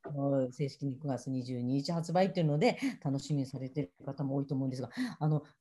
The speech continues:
いつも思うのは、翡翠さんの優しさが溢れてるなと思うのは、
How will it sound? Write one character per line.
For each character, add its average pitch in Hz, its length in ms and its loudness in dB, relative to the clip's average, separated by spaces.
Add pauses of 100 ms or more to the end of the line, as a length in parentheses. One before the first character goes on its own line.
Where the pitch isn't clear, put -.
い 269 80 0
つ 349 100 0
も 269 100 6
思 196 180 2
う 175 40 2
の 156 100 2
は、 151 140 2
翡 147 60 0
翠 247 200 -4
さ 269 160 0
ん 262 40 4
の 254 120 2
優 233 120 2
し 269 180 0 (100)
さ 170 240 0
が 170 360 2 (240)
溢 160 120 -2
れ 202 120 2
て 160 120 -2
る 143 140 2
な 143 180 2
と 143 100 -4
思 135 200 0
う 127 40 -2
の 127 180 -6
は、 131 180 -2